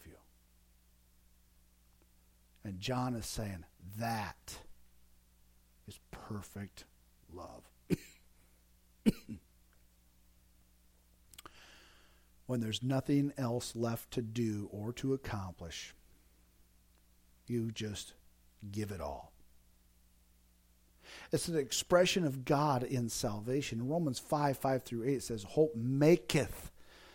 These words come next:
not ashamed, because the love of God is shed abroad in our hearts by the Holy Ghost, which is given unto us. For when we were yet without strength, in due time Christ died for the ungodly. For scarcely for a righteous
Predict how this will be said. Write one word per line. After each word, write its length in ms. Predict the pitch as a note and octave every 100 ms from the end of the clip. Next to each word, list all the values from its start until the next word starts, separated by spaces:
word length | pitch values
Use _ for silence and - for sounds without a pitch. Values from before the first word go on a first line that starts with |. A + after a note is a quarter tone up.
| - -
not 260 | A2 A#2+ C#3
ashamed, 560 | D#3 - C3 A#2+ A2+ A2
because 300 | A#2 A2+ G2+
the 60 |
love 260 | G#2 A2 A#2
of 180 | B2 -
God 320 | A#2+ G2 G2
is 240 | F#2 - -
shed 320 | - - A2+
abroad 400 | G2+ A2 A2 A2
in 120 | G#2+
our 120 | G2+ G#2
hearts 340 | - A#2+ A2
by 140 | -
the 80 | F2+
Holy 280 | F2+ E3 D#3+
Ghost, 340 | C#3+ F#3+ D3
which 160 | C3 B2
is 100 | B2
given 280 | B2+ E3+ C#3
unto 200 | A#2+ A2+
us. 340 | G2 F2+ - - - - - -
For 160 | - F3
when 360 | E3 A3 G#3+ F3+ -
we 280 | C3+ A3 C4
were 240 | A3 F#3
yet 440 | F3 D#3+ G3+ A#3 A#3
without 460 | F3+ F3+ E3+ D#3
strength, 720 | - - - G3+ A3+ E3 D3 -
in 340 | D#3+ D3+ C3
due 220 | D#3 C4+
time 560 | C4 - A3+ F3+ C#3+ D#3
Christ 460 | - D3 E3 -
died 320 | D3 D#3+ F3+ D3+
for 100 | D3+
the 120 | E3
ungodly. 560 | F3 E3+ F3 F#3+ C3
For 140 | B2 D3+
scarcely 540 | - D#3+ F3+ G#3 B2+
for 200 | A#2 B2
a 40 | A2+
righteous 500 | A#2 E3 F3+ A#2